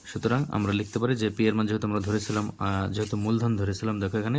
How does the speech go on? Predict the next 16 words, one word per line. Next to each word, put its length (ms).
পি 80
সমান 240
মূলধন, 260
তাহলে 240
পি 120
এর 60
মান 160
যেহেতু 240
চলে 140
আসছে, 240
আমরা 140
এখানে 240
লিখতে 180
পারি, 180
সুতরাং 380
মূলধন 480